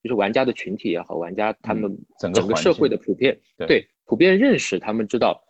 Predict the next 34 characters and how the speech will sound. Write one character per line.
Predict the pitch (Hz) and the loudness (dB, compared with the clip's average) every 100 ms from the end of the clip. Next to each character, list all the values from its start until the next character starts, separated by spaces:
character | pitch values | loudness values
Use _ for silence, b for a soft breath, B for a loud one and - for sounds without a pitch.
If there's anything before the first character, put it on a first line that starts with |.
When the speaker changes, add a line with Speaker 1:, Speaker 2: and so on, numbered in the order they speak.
| _ | _
Speaker 1:
这 | - | 0
个 | 135 | 2
盗 | 131 156 | 4 2
版 | - 82 | 2 -2
是 | 82 - 107 - | -2 -2 -2 -2
直 | 98 | -6
接 | 107 127 | 0 0
会 | 127 - 95 - _ _ _ _ | 2 0 0 0 _ _ _ _
损 | - - 90 | -8 -4 -4
害 | - 123 | -2 -2
这 | 95 - 101 | -2 -2 -2
个 | 98 90 82 | -2 -2 -2
游 | 87 92 | -4 -4
戏 | - | -2
的 | 98 80 | 0 -2
开 | - | -4
发 | 117 120 | -4 -2
者， | 117 143 | -4 -6
会 | - | -2
让 | 110 107 | -2 -2
他 | 95 101 | -6 -6
们 | 101 87 - _ 90 | -6 -8 -12 _ -4
无 | 107 | -2
法 | 107 | -2
再 | 87 104 | 0 -2
开 | - | -2
发 | 101 104 | -4 -4
出 | 104 | -6
好 | - 76 | -4 -4
游 | - | -4
戏 | 87 113 | -6 -4
的 | 90 | -4
一 | - | -4
个， | 95 | -6